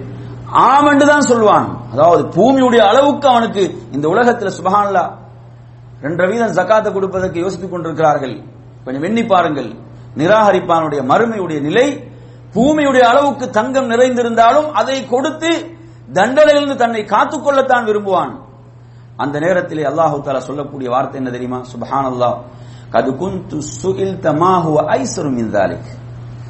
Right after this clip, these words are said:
உன்னிடம் கேட்கப்பட்டதெல்லாம் இதை விட எவ்வளவு ஒரு அற்பமானது கேட்கப்பட்டுச்சு உலகத்துல. உன்னிடம் உலகத்தில் கேட்கப்பட்டது இதை விட எவ்வளவு ஒரு அற்பமானது கேட்கப்பட்டது. லா இலாஹ இல்லல்லாஹ் முஹம்மதுர் ரசூலுல்லாஹ். இதைத்தானே கேட்கப்பட்டுச்சு.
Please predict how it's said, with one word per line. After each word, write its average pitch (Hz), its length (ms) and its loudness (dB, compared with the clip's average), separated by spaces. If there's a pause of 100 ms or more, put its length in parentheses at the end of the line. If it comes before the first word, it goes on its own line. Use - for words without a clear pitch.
(180)
உன்னிடம் 135 360 2
கேட்கப்பட்டதெல்லாம் 156 960 0 (180)
இதை 160 240 2
விட 175 180 0
எவ்வளவு 254 440 2
ஒரு 214 160 6
அற்பமானது 240 720 4
கேட்கப்பட்டுச்சு 151 560 -2
உலகத்துல. 113 340 0 (840)
உன்னிடம் 151 240 2
உலகத்தில் 240 460 4
கேட்கப்பட்டது 247 840 2 (200)
இதை 277 260 2
விட 285 140 4
எவ்வளவு 330 380 6
ஒரு 320 100 6
அற்பமானது 311 720 4
கேட்கப்பட்டது. 247 580 2
லா 208 260 4
இலாஹ 214 300 4
இல்லல்லாஹ் 147 580 -2 (580)
முஹம்மதுர் 294 600 2
ரசூலுல்லாஹ். 180 560 -4 (720)
இதைத்தானே 262 400 2
கேட்கப்பட்டுச்சு. 202 760 0